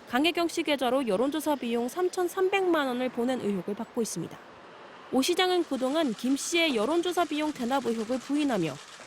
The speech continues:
명 씨에게 여론조사를 의뢰한 적도 없다고 했는데 이와 배치되는 명 씨의 주장이 새롭게 나온 겁니다. 오 시장 측은 오 시장에 대해 극도의 적개심을 가지고 있는 명태균 씨의 일방적인 진술일 뿐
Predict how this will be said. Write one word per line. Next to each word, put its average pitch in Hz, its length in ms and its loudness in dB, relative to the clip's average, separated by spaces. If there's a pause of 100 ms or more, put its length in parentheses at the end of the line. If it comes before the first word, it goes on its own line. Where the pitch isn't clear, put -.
명 214 160 2
씨에게 294 480 2
여론조사를 285 680 2
의뢰한 302 400 2
적도 180 260 -6
없다고 277 560 -2
했는데 175 460 0 (360)
이와 262 220 4
배치되는 311 600 -2
명 190 200 2
씨의 311 240 -2
주장이 220 380 -2
새롭게 339 360 -4
나온 202 260 0
겁니다. 180 300 -4 (840)
오 240 80 4
시장 349 340 2
측은 311 460 0
오 233 120 2
시장에 359 380 0
대해 311 260 0
극도의 311 540 -2
적개심을 311 640 0
가지고 247 400 -2
있는 226 300 0
명태균 240 540 0
씨의 220 320 -4 (240)
일방적인 294 720 2
진술일 285 500 0
뿐 165 200 -12